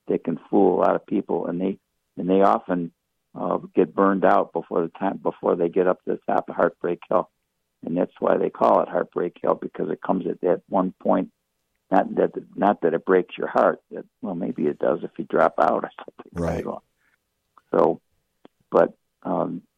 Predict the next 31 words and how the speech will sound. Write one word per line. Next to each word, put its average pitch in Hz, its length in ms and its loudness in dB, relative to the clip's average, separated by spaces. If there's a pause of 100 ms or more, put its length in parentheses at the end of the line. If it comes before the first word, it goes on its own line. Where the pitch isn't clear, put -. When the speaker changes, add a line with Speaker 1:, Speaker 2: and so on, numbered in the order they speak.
(1040)
Speaker 2:
Well, 127 140 6
Speaker 1:
the, 196 60 6
Speaker 2:
I 196 40 4
think 202 220 2
an 180 100 2
awful 180 300 0
Speaker 1:
the 156 40 0
Speaker 2:
lot 156 160 -2
of 143 80 -2
professing 151 520 -2
Christians 117 540 -2
hit 113 180 2
a 87 80 0
place 101 320 -2
called 90 260 0
Heartbreak 85 540 -2
Hill. - 360 -4 (960)
And, 98 320 4
Speaker 1:
Right. 87 120 2
Speaker 2:
uh, 95 320 4 (220)
you 117 180 2
know, 127 200 0
they 98 200 0
hit 139 240 2
it, - 320 -6
and 98 340 0
they're 92 200 -4
tempted 113 400 -4
to 104 60 -4
give 92 240 0
up. 143 300 0